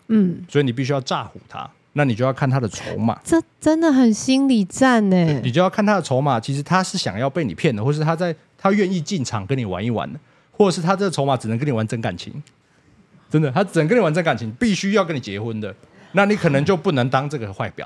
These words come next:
Speaker 2: 子。
Speaker 1: 嗯。
Speaker 2: 啊，你可能就要诚实的跟他玩到底。
Speaker 1: 嗯。
Speaker 2: 这些理论配合起来，你就会打好德州扑克。
Speaker 1: 那他们学得很好了吧？
Speaker 2: 那现场直接炸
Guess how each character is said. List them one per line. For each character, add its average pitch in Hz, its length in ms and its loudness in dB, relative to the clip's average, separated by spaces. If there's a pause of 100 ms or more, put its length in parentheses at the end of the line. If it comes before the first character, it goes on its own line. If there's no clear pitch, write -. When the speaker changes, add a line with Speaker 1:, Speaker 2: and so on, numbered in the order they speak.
Speaker 2:
子。 - 100 -20 (340)
Speaker 1:
嗯。 180 320 -2
Speaker 2:
啊， 110 120 0
你 147 120 2
可 156 100 2
能 139 140 0
就 156 80 2
要 165 80 2
诚 131 260 -2
实 113 200 -6
的 113 100 -2
跟 123 80 -2
他 127 80 0
玩 104 140 -2
到 107 120 -4
底。 - 140 -16 (380)
Speaker 1:
嗯。 185 260 -2 (100)
Speaker 2:
这 214 140 4
些 202 180 4
理 120 280 -2
论 139 340 2
配 165 180 0
合 113 140 -4
起 - 120 -12
来， 95 80 -10
你 90 100 -12
就 113 80 -4
会 117 80 -2
打 101 200 -6
好 95 200 -8
德 92 180 -10
州 98 160 -8
扑 95 140 -10
克。 - 240 -12
Speaker 1:
那 247 160 4
他 226 180 2
们 233 160 2
学 180 220 0
得 180 100 2
很 175 180 0
好 170 220 -2
了 135 100 -4 (140)
吧？ - 180 0 (140)
Speaker 2:
那 156 140 0
现 180 240 2
场 135 120 2
直 131 140 0
接 123 100 -12
炸 107 380 -2